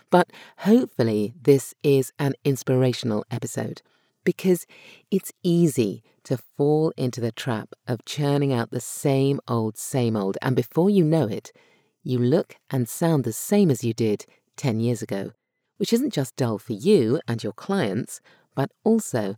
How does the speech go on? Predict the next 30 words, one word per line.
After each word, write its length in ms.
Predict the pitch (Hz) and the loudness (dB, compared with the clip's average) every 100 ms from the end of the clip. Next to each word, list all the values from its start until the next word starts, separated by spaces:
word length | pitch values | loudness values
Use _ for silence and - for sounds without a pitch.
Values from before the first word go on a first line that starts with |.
| _ - | _ -12
potentially 640 | 165 185 175 - 143 135 170 | -6 -4 -4 -2 -2 -2 -2
a 100 | 151 | 0
real 240 | 117 110 | 0 -2
problem, 440 | - 147 - 101 - - _ | -4 -6 -4 -6 -8 -20 _
because 640 | 139 - - 214 123 - - - _ - | -6 -6 -6 -4 -4 -6 -12 -20 _ -8
if 160 | 151 - | -6 -2
we 140 | 233 | 0
don't 220 | 175 143 | 0 -2
keep 200 | - 127 - | -4 -6 0
learning 600 | 135 151 120 104 156 214 | 2 2 2 0 -2 -2
and 160 | 131 120 | -4 -2
being 220 | 120 113 | -2 -2
curious 580 | - - 170 131 117 - | -4 -2 0 2 0 -4
and 220 | 143 123 131 | -4 -4 0
moving 320 | 120 110 110 _ - | 0 0 -4 _ -4
forward, 560 | 220 196 113 85 67 _ _ _ _ _ _ - | 0 0 0 -4 -6 _ _ _ _ _ _ -2
we 240 | 143 170 | 2 4
run 200 | 160 139 | 4 2
the 80 | 127 | 2
risk 260 | 117 - | 0 0
of 100 | 117 | -4
stagnating 720 | - - 110 120 110 - 120 - | -2 -6 -2 0 0 0 -2 -2
and 120 | 127 | -2
becoming 420 | 113 - 139 120 123 | -2 -2 -2 -2 -2
irrelevant. 640 | 131 127 127 113 87 - _ _ | 0 0 0 -2 -8 -12 _ _
So, 360 | - - 151 123 - - - - | -10 2 2 2 -6 -20 -16 -4
what 220 | 214 - | -4 -2
can 180 | 240 202 | 2 2
we 160 | 165 123 143 | 2 0 2
do? 400 | 127 95 98 | 2 2 -6